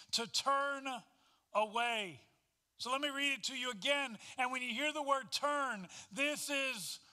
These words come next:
re-, a call to repentance. "If my people who are called by my name will humble themselves and pray and seek my face and turn from their wicked ways, then will I hear from heaven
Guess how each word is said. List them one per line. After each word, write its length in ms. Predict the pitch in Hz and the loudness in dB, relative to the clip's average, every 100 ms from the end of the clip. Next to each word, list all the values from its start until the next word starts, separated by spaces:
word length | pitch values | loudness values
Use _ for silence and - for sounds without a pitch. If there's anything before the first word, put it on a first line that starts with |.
| _ _ | _ _
re-, 180 | - 262 | -8 -2
a 120 | 226 226 | 0 0
call 440 | - 254 269 262 | 2 4 6 4
to 140 | 202 | 0
repentance. 1080 | 247 240 - 247 202 202 180 - - - - - _ _ _ _ _ | -4 -4 -2 -4 -2 -4 -4 -2 0 0 -2 -10 _ _ _ _ _
"If 160 | 214 165 | -8 0
my 280 | 269 294 302 | 2 4 0
people 420 | 285 277 269 254 | -4 -4 -4 -2
who 100 | 247 | -2
are 120 | 226 | -2
called 380 | - 254 269 269 | 0 2 4 2
by 180 | 254 233 | 0 2
my 260 | 247 247 | 0 0
name 540 | 247 254 247 220 170 135 - - | -2 -2 -2 -4 -6 -12 -18 -8
will 160 | 214 208 | 0 2
humble 360 | 180 262 285 285 | 4 2 2 0
themselves 640 | 269 226 - 254 240 180 | -2 0 2 4 2 0
and 160 | 208 | -6
pray 260 | - 247 247 | -2 0 0
and 100 | 220 | -2
seek 320 | - 277 - | -2 -2 0
my 160 | 269 247 | 2 2
face 380 | - 247 185 - - - | 0 -2 -4 -8 -16 -6
and 320 | 240 240 240 - | 2 2 2 0
turn 680 | - 294 311 294 220 147 123 120 113 - - _ | 2 4 4 2 -2 -6 -12 -18 -18 -20 -20 _
from 360 | - 254 247 233 | 2 4 4 0
their 220 | 233 220 | 0 0
wicked 440 | 208 262 - 247 | -2 -4 -2 -4
ways, 1040 | 220 254 254 233 185 139 113 - - - - - _ _ _ _ _ _ - | 0 0 0 -2 -4 -8 -6 -2 0 -2 -4 -12 _ _ _ _ _ _ -16
then 540 | 156 254 294 302 285 | -6 0 2 2 0
will 180 | 247 226 | 0 4
I 140 | 202 | 2
hear 260 | 170 185 180 | 2 -6 -8
from 180 | - 156 | -8 -6
heaven 300 | 165 131 | -6 -6